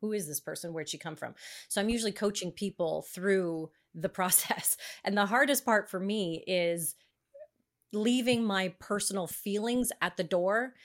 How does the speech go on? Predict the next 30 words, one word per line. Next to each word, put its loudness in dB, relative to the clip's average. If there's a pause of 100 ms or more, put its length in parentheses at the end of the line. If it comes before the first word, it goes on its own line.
(140)
because -2
when 0
I'm 0
hired 0
by -2
a -2
client, -4
I -2
want -4
them -4
to -2
win -2
so 0
badly. -2
I -2
want -6
the -2
best -2
for -4
them -4
and -6
so -4
on, -4
but -12
they -4
hire 0
me 0
because -6
I'm -6
objective, -10